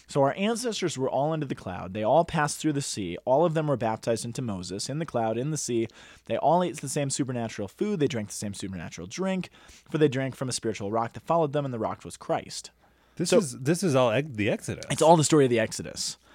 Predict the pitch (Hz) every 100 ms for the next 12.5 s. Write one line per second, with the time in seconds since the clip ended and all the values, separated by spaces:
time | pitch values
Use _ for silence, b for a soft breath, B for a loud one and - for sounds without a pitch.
0 | b - 180 196 160 170 165 - 165 143
1 | 135 123 117 87 135 139 160 - 147 156
2 | - - 151 135 123 80 92 69 57 -
3 | 110 _ _ B B B B _ - -
4 | - 120 117 113 104 110 110 101 110 107
5 | 98 98 95 113 98 92 _ - 127 113
6 | 107 101 - - 107 98 95 92 104 98
7 | 95 107 110 110 101 104 101 110 101 101
8 | 98 101 101 95 - 123 92 - - -
9 | - - 143 131 117 - 127 120 110 104
10 | - 117 107 101 - 110 98 104 101 120
11 | 117 - - 156 175 190 165 165 131 113
12 | 113 135 156 90